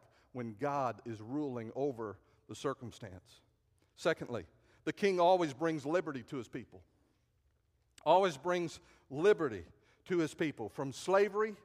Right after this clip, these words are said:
in the Exodus, from wandering in the desert, into the promised land, from foreign oppression. Before David, all of that went away. The king always brings liberty to his people.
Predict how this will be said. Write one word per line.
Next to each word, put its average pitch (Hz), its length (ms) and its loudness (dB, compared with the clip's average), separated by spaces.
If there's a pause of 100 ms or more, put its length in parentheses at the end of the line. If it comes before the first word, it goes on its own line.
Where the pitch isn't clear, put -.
(680)
in 143 120 -6
the 156 100 2
Exodus, 208 480 2
from 139 320 -4
wandering 196 400 2
in 185 80 -2
the 180 80 2
desert, 208 540 2 (560)
into 185 260 -4
the 170 80 0
promised 214 480 0
land, 202 340 4
from 165 200 -2
foreign 208 340 2
oppression. 220 600 -2 (1300)
Before 185 300 4
David, 208 440 6
all 196 240 6
of 190 60 0
that 185 200 6
went 180 140 -2
away. 139 240 -2 (2000)
The 127 60 -10
king 151 220 -6
always 156 260 0
brings 143 320 -6
liberty 117 340 -4
to 123 120 -14
his 101 120 -10
people. 95 320 -14